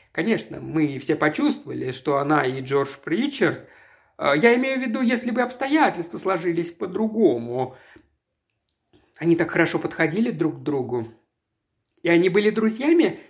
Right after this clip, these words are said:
спросила мисс Марпл. «О, да, и хорошими». «Ты не находишь ли, Долли, что мне надо закончить рассказ?» обиженно сказал полковник Бантри.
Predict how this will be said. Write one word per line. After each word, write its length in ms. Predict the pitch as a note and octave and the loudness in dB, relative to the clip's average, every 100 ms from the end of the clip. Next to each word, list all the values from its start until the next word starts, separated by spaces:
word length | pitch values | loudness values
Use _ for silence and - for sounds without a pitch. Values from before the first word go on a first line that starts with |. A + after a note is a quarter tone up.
| _ | _
спросила 460 | - F3+ E3+ E3 D#3+ | -8 -4 -2 0 0
мисс 200 | D#3+ D#3+ | 0 -2
Марпл. 420 | C#3 B2+ C3 B2+ - - | -2 -2 -4 -6 -8 -2
«О, 180 | B3 D#4+ | 4 4
да, 380 | G#3 C4 B3 D#3 | 4 4 2 0
и 120 | F3 | -4
хорошими». 920 | - D#3 D3 A#3+ - C3 A#2 A2 A2+ _ _ _ _ _ _ _ _ _ _ - | 0 0 0 -2 -6 -6 -6 -8 -12 _ _ _ _ _ _ _ _ _ _ -4
«Ты 80 | A#3+ | -2
не 100 | C4+ | 2
находишь 460 | C4+ C4 E4 D4+ | 2 4 4 2
ли, 80 | C4+ | -4
Долли, 640 | F#3 B3 A#3 A3+ G#3+ G3+ | -2 2 4 6 4 4
что 400 | F3+ - A3 G3+ F#3+ | -2 -4 -2 0 0
мне 240 | G3 G#3 | 0 0
надо 300 | G3+ F#3 G3 | 0 0 0
закончить 640 | F3+ G#3 A3 F3 - E3+ | 2 2 2 0 -2 -4
рассказ?» 540 | F#3+ G3 - A2 - _ _ - | -2 -2 -4 -8 -8 _ _ -8
обиженно 440 | D3+ D#3+ C3 C3 | 2 2 2 -4
сказал 560 | B2+ D3+ C#3 C#3 C3 C3 - | -6 -4 0 0 0 -4 -4
полковник 480 | C#3+ C#3 B2+ C3+ B2+ | -4 -2 -2 -4 -2
Бантри. 480 | A#2+ G#2+ A2 A#2 | -2 -2 -2 -6